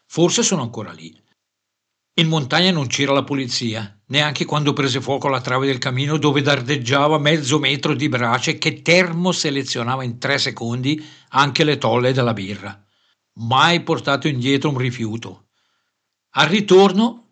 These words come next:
la zia Annie chiedeva sempre in un mix di ansia e rassegnazione: "Hai faccio pulito?" Certo che sì. Allora era contenta.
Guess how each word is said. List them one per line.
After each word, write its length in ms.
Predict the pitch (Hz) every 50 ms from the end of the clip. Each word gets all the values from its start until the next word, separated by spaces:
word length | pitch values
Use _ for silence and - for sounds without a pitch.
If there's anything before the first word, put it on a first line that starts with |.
| _ _ -
la 160 | 127 139 131
zia 160 | 123 151 156
Annie 320 | 135 123 123 127 135 160
chiedeva 400 | 175 170 - 170 151 147 127 131
sempre 380 | 127 - 131 120 123 123 139 160
in 120 | 165 151
un 120 | 151 147 135
mix 440 | 131 131 139 143 139 135 - - -
di 160 | 127 135 139
ansia 540 | 113 117 120 120 120 117 - 139 123 127 127
e 140 | 131 131 127
rassegnazione: 1000 | 120 113 - - 123 117 113 113 113 107 - - 113 104 95 104 98 - 92 98 - _ _
"Hai 180 | - - 262 254
faccio 280 | 240 254 269 262 - -
pulito?" 840 | - 277 254 240 233 214 - - 254 262 277 285 240 - - _ _ _ _ _ _ _ _ _ _ _ _ _ _ _ _
Certo 360 | - - 123 113 - - 135
che 100 | 120 -
sì. 340 | 107 - - 202 240 - - - _ _ _ _ _ _ _ _ _
Allora 360 | - 131 127 107 101 98 101
era 160 | 117 135 165 196
contenta. 800 | 202 247 202 123 - 101 98 101 120 - 120 - - - _ _